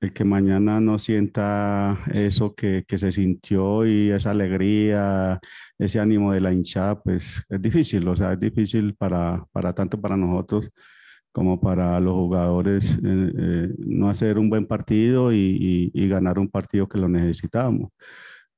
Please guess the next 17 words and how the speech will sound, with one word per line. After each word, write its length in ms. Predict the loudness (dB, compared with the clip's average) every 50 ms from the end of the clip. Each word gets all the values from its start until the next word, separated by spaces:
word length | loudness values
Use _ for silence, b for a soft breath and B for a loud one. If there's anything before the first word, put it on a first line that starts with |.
| _ -6
Entonces 400 | -4 -2 -2 0 0 0 0 2
hoy 260 | 2 2 2 2 2 2
fue 180 | 0 0 0
un 80 | 2 2
día 160 | 2 2 2
muy 180 | 2 2 2 2
especial. 640 | 2 0 0 -2 -2 0 0 2 2 2 0 -2 -4 -8 -10 -4
Eh, 680 | -2 0 2 2 2 2 2 2 0 0 0 -2 -4 -8 -12 _ B B B B B B _
te-, 140 | -10 -10 -10 -6 -2
tengo 220 | -2 0 0 0
que 80 | 0 0
agradecerle 520 | 0 0 0 0 0 0 0 0 0 2
mucho 720 | 2 0 0 0 0 0 0 0 0 0 0 -2 -2 -4 -2
a 60 | 0
la 80 | 0 0
hinchada 300 | 0 0 0 0 0 2
Nacional 500 | 2 2 2 2 2 2 2 0 0